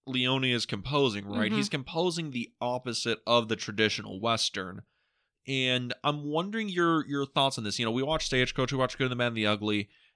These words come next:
Speaker 1: and Stagecoach, we said, was like, that's the foundation. That's what
Speaker 2: Yeah.
Speaker 1: Westerns were for twenty years after it was made.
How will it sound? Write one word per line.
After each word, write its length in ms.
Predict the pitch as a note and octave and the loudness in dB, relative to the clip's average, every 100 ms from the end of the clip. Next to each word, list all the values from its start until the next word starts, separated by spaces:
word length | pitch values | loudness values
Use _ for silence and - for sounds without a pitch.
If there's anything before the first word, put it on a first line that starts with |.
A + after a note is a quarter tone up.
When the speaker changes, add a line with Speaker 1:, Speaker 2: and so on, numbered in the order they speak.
| _ | _
Speaker 1:
and 200 | C3 B2 | 0 0
Stagecoach, 680 | A#2 C#3 C#3+ C#3+ D3+ C#3+ C3 | 0 2 2 0 0 0 0
we 300 | C3+ B2 A2+ - | 0 0 0 -6
said, 420 | B2+ C3+ D3 B2 A2 | -10 -2 4 4 4
was 180 | A2 | 0
like, 200 | A2 G#2 | 2 0
that's 240 | - A#2+ A#2+ | 4 4 4
the 80 | A#2 | -2
foundation. 600 | B2 A2+ G#2+ G2+ G2 G#2 | -2 4 2 2 -4 2
That's 280 | G#2+ A#2+ | 4 4
what 200 | A2+ B2+ | 4 4
Speaker 2:
Yeah. 40 | - | 6
Speaker 1:
Westerns 540 | A2+ A2 B2 G#2+ - | 6 6 0 -6 -8
were 380 | G#2 A2+ B2 G#2+ | -2 6 8 8
for 480 | - A#2+ A2 G2+ F#2+ - _ _ _ _ _ C3+ C3 - | 4 2 4 2 -2 -12 _ _ _ _ _ -14 -14 -8
twenty 720 | - - C3 B2+ B2 A#2+ D3 | -6 -6 -4 0 0 0 -6
years 600 | B2+ G#2+ A2+ A2 C3 B2+ | -6 0 2 2 0 -2
after 440 | - A#2 A2+ B2+ A#2 | 0 0 2 2 2
it 120 | A2 | 2
was 180 | G#2 G2 | -2 -2
made. 480 | F#2+ F#2+ G#2+ C3 | 0 2 2 -2